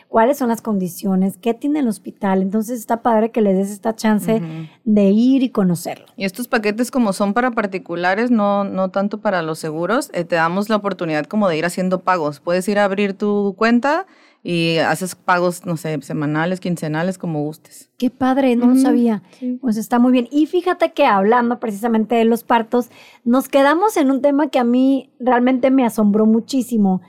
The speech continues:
Speaker 1: que digamos que es una actualización de lo que se tiene que hacer en cuanto a los ejercicios de Kegel. Y me quedé impactada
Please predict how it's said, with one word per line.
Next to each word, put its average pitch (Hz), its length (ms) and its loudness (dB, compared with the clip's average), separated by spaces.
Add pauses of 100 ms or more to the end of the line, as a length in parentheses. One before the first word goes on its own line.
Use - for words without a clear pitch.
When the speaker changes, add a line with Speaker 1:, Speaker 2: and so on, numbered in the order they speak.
(360)
Speaker 1:
que 214 760 2
digamos 220 400 2
que - 80 -2
es 226 100 -4
una 240 180 2
actualización 208 960 0
de 220 80 2
lo 202 180 0
que 190 240 0 (300)
se - 180 -2
tiene 220 380 0
que 233 100 0
hacer 220 480 0
en 220 220 2
cuanto 208 320 0
a - 20 4
los 190 180 0
ejercicios 196 580 -4
de 220 120 -2
Kegel. 269 460 -2 (340)
Y 247 140 0
me 247 180 2
quedé 247 240 2
impactada 277 960 0